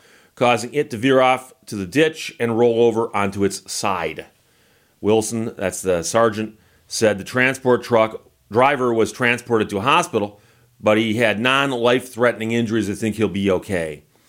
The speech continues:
Meanwhile, there was a man driving eastbound toward Tecumseh when he spotted the geese starting to cross one of Windsor's busiest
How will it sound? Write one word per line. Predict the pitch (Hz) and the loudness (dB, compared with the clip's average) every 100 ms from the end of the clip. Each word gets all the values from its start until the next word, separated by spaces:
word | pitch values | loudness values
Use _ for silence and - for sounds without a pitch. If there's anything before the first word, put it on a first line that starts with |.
| _ _ _ _ | _ _ _ _
Meanwhile, | - 135 196 175 117 107 131 139 - _ _ - | -2 2 4 4 4 2 -2 -8 -14 _ _ -4
there | 117 113 | 2 2
was | 98 | 2
a | |
man | 107 117 135 147 | 0 2 2 0
driving | 110 123 110 110 113 | 2 2 2 0 -8
eastbound | 143 156 165 - 110 98 98 104 120 - | -8 -6 -6 -6 -2 -2 -2 -4 -6 -2
toward | 120 113 | 0 0
Tecumseh | 104 - 127 151 131 101 - _ _ _ - | -2 -4 -2 -2 -4 -6 -10 _ _ _ -4
when | 107 | -2
he | |
spotted | 107 - 127 135 139 | -2 0 2 2 0
the | 117 | -8
geese | 92 110 147 139 - - | -8 -2 0 0 -2 -4
starting | - - 151 139 147 170 165 | -6 -2 2 2 2 -2 -2
to | 165 | -4
cross | - 131 123 123 117 | 0 2 4 2 0
one | 110 | -6
of | |
Windsor's | 95 117 123 110 110 | -2 0 0 0 -2
busiest | 80 73 123 131 120 127 131 - | -2 0 2 2 -2 0 0 -2